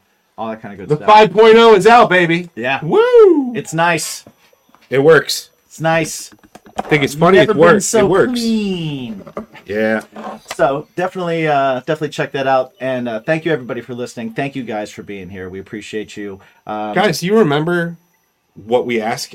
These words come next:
Speaker 2: everybody at the very end of our show?
Speaker 1: Yeah,
Speaker 2: Like,
Speaker 1: I
Speaker 2: what's
Speaker 1: mean,
Speaker 2: super important?
Speaker 1: the important question that everyone should ask themselves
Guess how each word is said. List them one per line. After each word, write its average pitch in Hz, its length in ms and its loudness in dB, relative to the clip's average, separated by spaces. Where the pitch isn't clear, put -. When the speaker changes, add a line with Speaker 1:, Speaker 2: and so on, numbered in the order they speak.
Speaker 2:
everybody 135 680 -6
at - 160 -14
the 107 80 -10
very 113 360 -4
end 113 160 -4
of 107 100 -4
our 104 140 -8
show? 107 400 -8
Speaker 1:
Yeah, 165 160 -4
Speaker 2:
Like, 110 80 -2
Speaker 1:
I 117 40 -6
Speaker 2:
what's 214 220 -6
Speaker 1:
mean, 240 100 -2
Speaker 2:
super 202 120 -2
important? - 420 -8
Speaker 1:
the 131 60 -10
important 131 360 -6
question - 380 -6
that 90 80 -14
everyone 120 260 -8
should 104 160 -14
ask 117 240 -6
themselves 82 460 -16